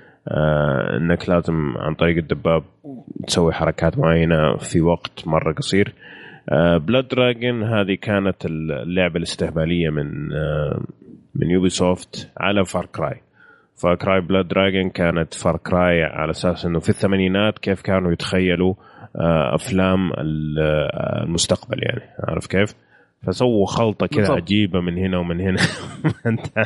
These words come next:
Speaker 1: عارف، يعني، <laughs> ما أدري صراحة، خلصت أفكارهم كلها. <laughs> لكن، آه، لطيفة الفكرة. اللي يحب تري-، آه، Trails مرة هينبسط. أنا شفت الناس أصلًا،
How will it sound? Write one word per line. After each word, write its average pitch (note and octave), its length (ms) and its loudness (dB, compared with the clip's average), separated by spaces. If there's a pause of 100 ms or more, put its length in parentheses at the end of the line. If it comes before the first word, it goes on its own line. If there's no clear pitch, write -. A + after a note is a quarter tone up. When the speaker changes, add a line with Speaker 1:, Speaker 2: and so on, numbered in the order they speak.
(120)
Speaker 1:
عارف، G2+ 320 2 (380)
يعني، G3 280 2 (560)
<laughs> - 540 -12
ما A2 140 2
أدري F#2+ 220 -2
صراحة، F#2 380 0
خلصت F#2 360 -2
أفكارهم F2 520 0
كلها. - 440 0 (560)
<laughs> - 540 -12
لكن، A2 460 2
آه، G2+ 720 2 (120)
لطيفة D#3 360 2
الفكرة. G2 400 -2 (160)
اللي G2 160 -2
يحب G#2 240 -2
تري-، G2 360 0
آه، F2+ 280 2
Trails G#2 640 0 (200)
مرة F2+ 440 2
هينبسط. F2 380 -2
أنا A2 140 2
شفت G#2+ 220 0
الناس F#2+ 260 0
أصلًا، E2+ 400 -2